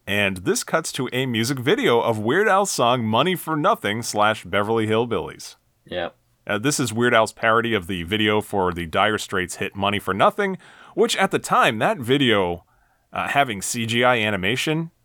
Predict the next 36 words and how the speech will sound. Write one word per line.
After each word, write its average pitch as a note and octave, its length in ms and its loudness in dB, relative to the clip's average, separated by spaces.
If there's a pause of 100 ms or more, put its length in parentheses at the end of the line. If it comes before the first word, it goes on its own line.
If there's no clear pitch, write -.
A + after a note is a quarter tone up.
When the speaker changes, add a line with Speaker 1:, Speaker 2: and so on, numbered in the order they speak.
(180)
Speaker 1:
it E3 140 -6
was, D#3+ 180 -2
that A3 180 2
was G#2+ 160 -4
a F2 60 -8
big A#2+ 360 -2
deal. G#2+ 320 0
This D3+ 280 0
original E3 580 0
video A#2+ 360 0
that F2+ 140 0
it's, - 220 -8 (180)
you A2+ 100 -16
know, - 120 -8
parodying A2 580 0 (440)
was A2 220 0
iconic. F#2+ 640 -2 (600)
Speaker 2:
Yeah. G2 320 2 (260)
Yeah, F2+ 240 0
it G2+ 60 0
was, A2 360 -2
it G2+ 80 -8
was G2+ 300 -4
really G2+ 220 2
big F2 220 -6
for - 120 -16
the F2 60 -6
time. F2 460 -6 (340)
Interesting D#3+ 420 -4
thing D#3 160 -4
about A#2+ 240 2
this G#2+ 120 -12
parody A#2 500 0
and G2+ 80 -2
this F#2 140 -4
song G#2+ 420 0